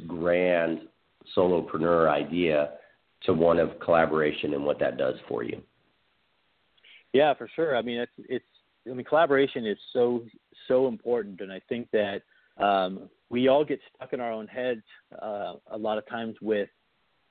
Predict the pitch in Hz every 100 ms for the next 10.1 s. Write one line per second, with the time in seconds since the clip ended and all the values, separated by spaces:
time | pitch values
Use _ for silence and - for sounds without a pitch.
0 | _ _ _ _ 113 139 135 107 135 135
1 | 113 113 101 _ - _ 120 120 113 -
2 | 131 120 117 110 120 113 - 135 127 101
3 | 85 73 - _ _ - 107 104 - 135
4 | 127 110 107 104 98 139 139 127 113 -
5 | _ - - - 139 135 139 120 131 131
6 | 107 - 156 127 110 123 104 131 123 117
7 | 104 104 123 113 104 113 107 - 127 -
8 | 104 - 131 - 110 98 101 98 98 104
9 | 107 117 113 - - - - - 180 123